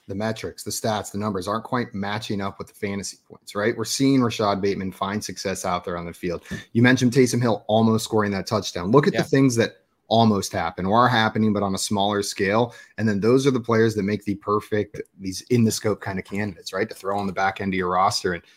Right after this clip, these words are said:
Speaker 1: see if the little glimmer that we saw develops into something big. And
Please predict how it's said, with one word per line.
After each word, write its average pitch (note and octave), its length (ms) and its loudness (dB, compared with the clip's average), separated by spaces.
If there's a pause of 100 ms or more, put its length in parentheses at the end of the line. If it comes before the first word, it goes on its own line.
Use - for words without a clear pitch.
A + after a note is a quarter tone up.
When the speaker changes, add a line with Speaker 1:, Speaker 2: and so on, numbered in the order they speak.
(140)
Speaker 1:
see A#2+ 520 6
if A2 180 0
the G2+ 360 0
little A2+ 380 4
glimmer A2+ 360 4
that G#2 140 0
we G2+ 100 -2
saw G2 240 0
develops F#2 420 -4
into F2+ 140 -8
something E2+ 380 -10
big. D#2+ 300 -12
And G#2 220 0